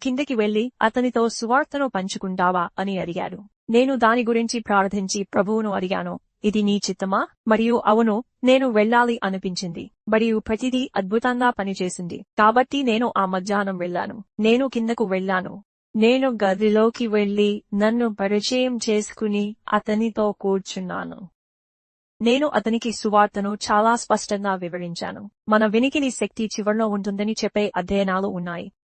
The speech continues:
బహుశా దేవుడు తన దయతో క్రెయిగ్ సువార్తను వినడానికి మరియు యేసు కోసం అతను ఒక నిర్ణయం తీసుకోవడానికి అనుమతిస్తాడనే ఆలోచన అది. మరియు నేను అతని కోసం ప్రార్థిస్తున్నప్పుడు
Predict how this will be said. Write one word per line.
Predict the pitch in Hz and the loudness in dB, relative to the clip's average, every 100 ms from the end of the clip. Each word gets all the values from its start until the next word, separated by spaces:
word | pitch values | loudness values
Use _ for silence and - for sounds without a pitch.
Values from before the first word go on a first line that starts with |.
| - | -4
బహుశా | 220 202 240 - 277 277 | -2 -2 -4 0 2 2
దేవుడు | 220 220 220 220 202 190 - | 0 0 2 0 -2 -4 -6
తన | 202 196 | -4 -2
దయతో | 190 196 208 - 269 277 262 - | 0 2 2 4 4 4 0 -2
క్రెయిగ్ | 208 208 208 | 0 2 0
సువార్తను | - 214 196 208 208 - 202 196 | -6 -6 0 0 0 -4 -6 -6
వినడానికి | 190 190 196 196 202 202 202 208 208 | -4 -4 -4 -4 -6 -6 -6 -6 -6
మరియు | 196 190 185 190 | -4 -4 -2 -2
యేసు | 185 185 185 185 - | -2 -2 -2 -4 -6
కోసం | 208 208 - 208 214 220 - | -2 -2 -2 -4 -4 -6 2
అతను | 214 220 247 240 | 2 2 -2 -2
ఒక | 208 208 - | -4 -4 -2
నిర్ణయం | 220 214 226 240 254 247 220 | -2 0 0 0 0 0 -2
తీసుకోవడానికి | 208 226 208 - 202 196 190 180 208 208 233 240 - | -4 -4 -4 -4 -2 0 0 -2 -2 -6 -6 -8 -2
అనుమతిస్తాడనే | 202 208 220 220 247 - - 214 208 214 226 240 - | 0 2 0 -2 -2 -6 -4 -2 -2 -2 -2 -4 -6
ఆలోచన | 180 180 190 202 - 196 175 | -4 -2 -2 -2 -4 -8 -8
అది. | 165 165 185 196 - _ _ - | -8 -10 -12 -16 -20 _ _ 0
మరియు | 247 254 262 | 2 4 2
నేను | 233 240 - | 2 2 0
అతని | 208 220 | -2 -2
కోసం | 214 220 247 | 0 0 0
ప్రార్థిస్తున్నప్పుడు | 226 214 202 202 - 202 196 190 202 | 0 0 0 -2 -4 -4 -4 -4 -6